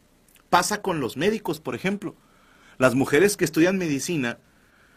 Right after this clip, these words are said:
pues obviamente van a andar con güeyes que estudian medicina o que después trabajan en el área médica. ¿Por qué?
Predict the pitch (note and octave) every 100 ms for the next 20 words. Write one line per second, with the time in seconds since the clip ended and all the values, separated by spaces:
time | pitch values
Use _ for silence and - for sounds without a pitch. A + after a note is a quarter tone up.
0 | _ _ _ C#3+ C3 E3+ E3+ F3+ E3+ D#3
1 | - B2+ B2 C#3+ D#3 D3+ D3 D#3+ D#3 D3
2 | C#3+ D3+ - D3+ D#3 D3+ D#3 D#3 D3+ D3+
3 | C#3+ C3+ - A#2 - G#2 G2+ - A2+ -
4 | C3 C3 C#3+ C#3 C3 C3 C#3+ C#3 B2+ A#2
5 | A#2 B2+ A#2 D3+ C3+